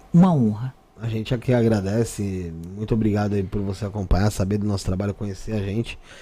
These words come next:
Speaker 2: É... Parabéns pelo seu programa também,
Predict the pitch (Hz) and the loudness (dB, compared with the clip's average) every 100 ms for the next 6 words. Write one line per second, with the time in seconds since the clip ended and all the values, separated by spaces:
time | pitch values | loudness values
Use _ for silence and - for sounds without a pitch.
0 | - - - 104 104 104 101 98 98 90 | -20 -20 -4 2 4 4 4 4 2 0
1 | 82 69 - _ _ _ _ 123 123 127 | -4 -8 -16 _ _ _ _ 2 4 2
2 | - 123 - 113 117 107 113 113 - 98 | 4 2 2 2 4 4 2 2 0 0
3 | 107 127 | 2 2